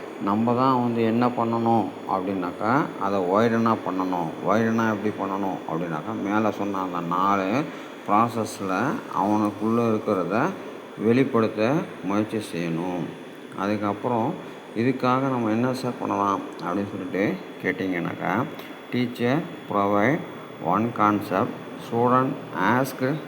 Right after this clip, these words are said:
to provide several ideas related closely with one. So, ஒரு கான்செப்ட் சம்மந்தமா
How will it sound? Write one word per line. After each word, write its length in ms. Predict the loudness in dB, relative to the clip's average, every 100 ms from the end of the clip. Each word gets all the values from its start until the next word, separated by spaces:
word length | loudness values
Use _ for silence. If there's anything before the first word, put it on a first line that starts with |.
| -6
to 140 | -6 -6 0
provide 380 | 2 4 4 2 -4 0
several 520 | 2 4 4 2 2 0 -2
ideas 480 | 0 2 2 2 0 -8 -14 -14 -16 -16 -18 -14 -4
related 640 | 2 4 4 4 4 4 2 -8 -12 -2
closely 640 | 4 6 6 4 4 6 4 0 0
with 260 | 0 0
one. 260 | 0 0 -2 -6 -12 -4
So, 100 | 2
ஒரு 460 | 4 6 6 6 4
கான்செப்ட் 560 | 4 4 2 0 0
சம்மந்தமா 580 | 2 4 6 8 8